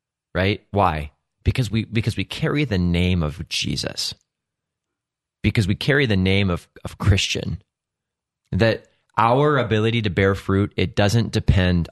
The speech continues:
on our natural ability anymore. Our ability to bear fruit is, uh, it's a result of our capacity to say yes to a God who can do the impossible in us. Okay?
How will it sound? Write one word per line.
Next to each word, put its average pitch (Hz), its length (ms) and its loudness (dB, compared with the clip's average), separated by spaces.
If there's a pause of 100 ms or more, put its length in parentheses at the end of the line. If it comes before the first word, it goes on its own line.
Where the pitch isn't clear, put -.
on 87 180 2
our 87 140 0
natural 85 880 -2 (300)
ability 82 680 -2 (200)
anymore. 90 600 -2 (1080)
Our 113 200 2
ability 120 320 0
to 120 80 -2
bear 107 160 2
fruit 101 460 -2
is, 95 440 0
uh, 90 260 -2
it's 104 240 -2
a 107 100 2
result 101 460 2
of 95 100 0
our 92 160 0
capacity 87 720 -2
to 92 140 -4
say 73 240 -4
yes 69 600 -6 (500)
to 82 200 0
a 82 40 0
God 92 420 0
who 95 160 0
can 85 240 -2
do 90 220 0
the 90 160 -2
impossible 80 880 -2
in 90 180 -2
us. - 380 -8 (920)
Okay? 98 420 -2